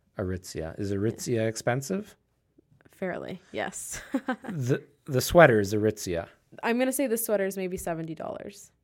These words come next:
Speaker 1: Seventy.
Speaker 2: Seventy, seven zero, yes.
Speaker 1: That looks to me, no offense, no different than something you would get at H and M.
Speaker 2: No, and you easily could.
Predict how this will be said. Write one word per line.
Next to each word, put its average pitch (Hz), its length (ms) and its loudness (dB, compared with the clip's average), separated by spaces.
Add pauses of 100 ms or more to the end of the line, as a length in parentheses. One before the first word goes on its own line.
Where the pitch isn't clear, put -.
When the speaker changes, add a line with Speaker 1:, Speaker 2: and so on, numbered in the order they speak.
(400)
Speaker 1:
Seventy. 104 720 4
Speaker 2:
Seventy, - 460 -12
seven 185 320 -8
zero, - 260 -10
yes. 139 180 -10
Speaker 1:
That 156 280 8
looks 143 320 4
to - 160 -6
me, 131 240 4
no 147 240 4
offense, 135 480 2
no 135 240 4
different 139 460 2
than 120 120 -2
something 131 520 0
you 120 200 0
would 113 200 0
get 117 240 6
at 113 220 2
H 110 300 -2
and 139 120 0
M. 143 260 0
Speaker 2:
No, 302 220 4
and 202 180 -2
you 214 80 -4
easily 226 300 -4
could. 220 300 -6